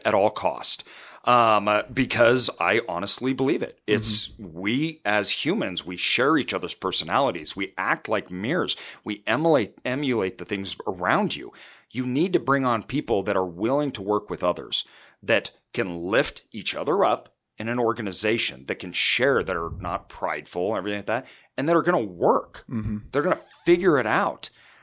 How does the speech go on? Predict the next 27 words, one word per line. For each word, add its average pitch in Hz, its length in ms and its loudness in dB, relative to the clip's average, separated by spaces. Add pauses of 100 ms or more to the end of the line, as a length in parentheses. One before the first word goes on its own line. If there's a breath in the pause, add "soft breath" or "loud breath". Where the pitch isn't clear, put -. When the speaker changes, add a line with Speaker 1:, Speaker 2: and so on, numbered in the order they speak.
(240 soft breath)
Speaker 1:
And 117 420 -2 (140)
you 143 120 -2
can 123 260 -6 (280)
pay 110 280 2
high 92 480 -2 (520)
paid 95 240 -4
people 143 380 2
'cause - 160 -10
they 87 80 -4
got 85 140 -2
a - 20 -6
great 95 340 -8
degree, 127 560 -2
things 101 300 -8
like 87 140 -8
that. 127 260 0 (420 soft breath)
But - 360 -2
I've 113 220 -2
had 131 240 -4
both, 131 340 0
and 92 140 -6
I 101 60 -6
gotta 117 200 -4
tell 127 220 2
you, 76 160 -4 (720 soft breath)
those 135 240 2
people 135 560 0